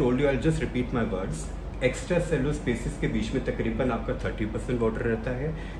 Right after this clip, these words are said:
इंट्रासेलुलर स्पेसेस के बीच में आपका, जिसको हम इंट्रासेलुलर वाटर आईसीडब्ल्यू में लिखा है, that is approximately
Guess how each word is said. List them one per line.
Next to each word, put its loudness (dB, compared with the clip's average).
इंट्रासेलुलर 2
स्पेसेस -4
के -2
बीच -4
में 0
आपका, -2
जिसको -2
हम -2
इंट्रासेलुलर 0
वाटर -2
आईसीडब्ल्यू -2
में 0
लिखा -4
है, -2
that 2
is 0
approximately -2